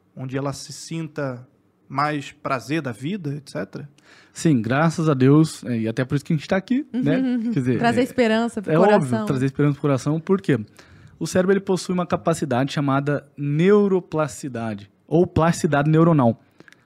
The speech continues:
Speaker 2: O que que é isso? Basicamente, é a capacidade que o cérebro tem de se remodelar à situação nova que você imprime nele.
Speaker 3: Hum.
Speaker 2: Hum?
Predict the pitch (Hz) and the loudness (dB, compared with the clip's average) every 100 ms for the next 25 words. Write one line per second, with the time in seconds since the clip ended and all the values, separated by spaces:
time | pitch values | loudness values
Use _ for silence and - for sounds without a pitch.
0 | _ _ _ _ - - 214 196 135 104 | _ _ _ _ -10 -8 0 2 2 0
1 | - 156 247 240 240 196 190 196 190 185 | -2 2 2 2 0 0 0 0 -2 -2
2 | 180 - 139 139 147 127 131 165 - 139 | -2 0 -2 0 0 2 0 0 0 0
3 | 151 - 170 151 - 165 196 196 175 175 | 0 -4 -8 -8 -4 -2 -2 -2 -4 -4
4 | 175 180 123 117 - _ _ _ 117 127 | -4 -6 -6 -8 -14 _ _ _ -4 -4
5 | - 151 - 135 135 143 139 127 131 131 | 0 -2 0 2 2 4 4 4 2 -2
6 | 135 135 160 170 175 208 165 113 101 _ | -4 -2 -2 -2 0 0 0 -2 -6 _
7 | - 190 185 185 156 | -10 -8 -4 -2 -2